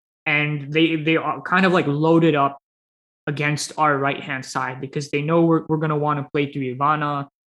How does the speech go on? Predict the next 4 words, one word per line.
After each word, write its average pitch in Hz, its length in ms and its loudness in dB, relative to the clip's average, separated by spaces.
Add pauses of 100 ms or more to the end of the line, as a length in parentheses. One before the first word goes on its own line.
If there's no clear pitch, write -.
Kenty 156 460 -2
is 139 180 -6
there. 135 460 -4 (580)
And 143 460 -2